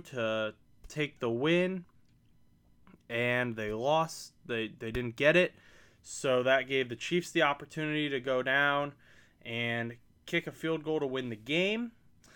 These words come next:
Also, Travis Kelce just had a great game, four touchdowns on seven receptions, and he's on pace. I tweeted this out last night.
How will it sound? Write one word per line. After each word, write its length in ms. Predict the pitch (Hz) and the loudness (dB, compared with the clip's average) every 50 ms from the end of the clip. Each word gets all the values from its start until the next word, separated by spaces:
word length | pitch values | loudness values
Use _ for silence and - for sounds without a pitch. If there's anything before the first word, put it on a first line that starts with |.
| - - - - - - _ _ _ 160 | -20 -20 -20 -20 -20 -20 _ _ _ 2
Also, 280 | 170 185 180 - - | 2 2 4 0 -4
Travis 540 | - - - - 160 180 220 247 277 - - | -4 -4 -2 4 6 6 6 6 2 -4 -10
Kelce 800 | - - - - - 180 196 214 214 - - 135 113 104 101 - | -14 -14 -14 -8 -2 0 0 0 0 -4 -8 -8 -8 -8 -10 -12
just 300 | - - 135 131 - - | -8 -8 -8 -8 -8 -12
had 460 | - 143 139 131 131 127 120 113 - - _ _ _ - - _ _ _ _ - | -8 -6 -4 -4 -2 -4 -4 -6 -10 -18 _ _ _ -20 -20 _ _ _ _ -8
a 140 | 135 131 | -8 -6
great 500 | 120 117 127 127 135 156 180 196 170 147 | -6 -6 -4 0 2 2 2 2 0 -2
game, 480 | 147 147 151 160 165 165 175 180 180 175 - - - - - - _ | 0 2 2 4 4 2 2 0 -2 -8 -12 -20 -20 -20 -20 -20 _
four 300 | _ - 214 233 233 233 | _ 2 4 6 6 4
touchdowns 920 | 226 - 190 170 165 - - - 165 165 160 160 165 160 165 - - - - | 4 4 4 4 4 2 -2 0 2 2 2 2 0 -2 -4 -8 -14 -16 -10
on 220 | - 139 139 135 131 | -4 -4 -4 -4 -4
seven 400 | - - 165 151 147 147 143 135 | -4 0 0 0 0 0 -4 -6
receptions, 840 | 120 120 - 147 135 131 - - - 131 127 127 135 131 - - - - _ - - - - - - - - - - - | -8 -4 -2 -2 -2 -2 -4 -8 -10 -8 -8 -8 -10 -12 -16 -20 -20 -20 _ -20 -20 -20 -20 -20 -20 -20 -20 -20 -16 -10
and 520 | 127 127 135 139 143 143 143 139 139 127 - - - | -6 -4 -2 0 0 2 0 0 0 -4 -8 -14 -18
he's 220 | - 131 156 170 165 | -10 -4 -4 0 2
on 180 | 196 196 185 | 4 2 2
pace. 320 | 175 175 175 170 170 - - | 2 2 2 2 2 0 -2
I 120 | - 139 | -6 -6
tweeted 340 | 127 - - 190 202 190 175 | -6 -2 -2 -2 -2 0 -4
this 160 | 170 170 - | -6 -2 0
out 220 | 170 147 139 - 123 | 2 2 2 2 0
last 340 | 127 127 131 131 - - | 2 2 2 0 -2 -6
night. 340 | 135 127 123 120 113 107 - | -4 -2 -2 -2 -2 -4 -8